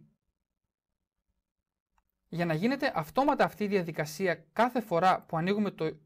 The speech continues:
uTorrent, τσεκάρουμε την επιλογή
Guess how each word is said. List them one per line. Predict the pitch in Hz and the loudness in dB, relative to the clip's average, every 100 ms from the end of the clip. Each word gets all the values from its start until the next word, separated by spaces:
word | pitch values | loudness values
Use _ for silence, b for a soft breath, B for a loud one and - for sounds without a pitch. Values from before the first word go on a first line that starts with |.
| _ | _
uTorrent, | 160 196 202 180 151 143 170 - _ _ _ _ | -6 -4 0 2 2 0 -8 -14 _ _ _ _
τσεκάρουμε | - 160 220 269 277 | -12 -2 2 2 2
την | 226 | 0
επιλογή | 196 180 156 143 170 208 | -2 0 -2 -2 -2 -4